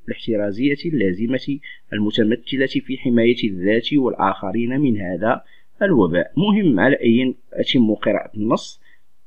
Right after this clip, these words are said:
إذن، آه، أنمي رصيد المع-، المعجمي. أحدد معنى الكلمات المكتوبة بلون مغاير حسب سياق النص. أغلقت الدولة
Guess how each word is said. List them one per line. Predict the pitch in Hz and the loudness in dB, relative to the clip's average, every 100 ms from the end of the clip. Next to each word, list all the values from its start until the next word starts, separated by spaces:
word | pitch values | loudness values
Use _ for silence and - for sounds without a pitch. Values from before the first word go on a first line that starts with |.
| - - - - - - - - - - - - | -20 -20 -20 -20 -20 -20 -20 -20 -20 -20 -14 -8
إذن، | 127 98 - - - - - - - - - - - - - - | -6 -6 -10 -20 -20 -20 -20 -20 -20 -20 -20 -20 -20 -20 -20 -6
آه، | - 120 120 101 90 - - - - | -2 -2 0 0 -2 -4 -16 -4 4
أنمي | 196 190 147 147 240 - - - - - - - - - - - - - - - - - - - - | 6 8 8 8 6 -2 -20 -20 -20 -20 -20 -20 -20 -20 -20 -20 -20 -20 -20 -20 -20 -20 -20 -18 2
رصيد | 160 - 127 110 | 2 4 4 6
المع-، | 135 185 110 | 6 6 4
المعجمي. | 104 135 104 95 92 92 - - | 6 6 6 2 2 0 -4 -8
أحدد | - 208 160 | -4 4 6
معنى | 139 147 139 | 6 6 4
الكلمات | - 127 117 113 | 2 4 6 4
المكتوبة | 101 101 - - 131 101 92 92 | 4 -2 -2 0 2 4 2 0
بلون | 107 107 107 | -2 0 2
مغاير | 98 95 90 104 113 | 2 2 2 2 2
حسب | - - 113 | -2 -2 -2
سياق | 120 117 110 170 | -2 0 0 2
النص. | 185 101 101 - - - - 226 | -2 -6 -12 -14 -20 -20 0 0
أغلقت | 226 180 - 143 131 | 4 4 4 0 -2
الدولة | 113 151 202 | 2 2 2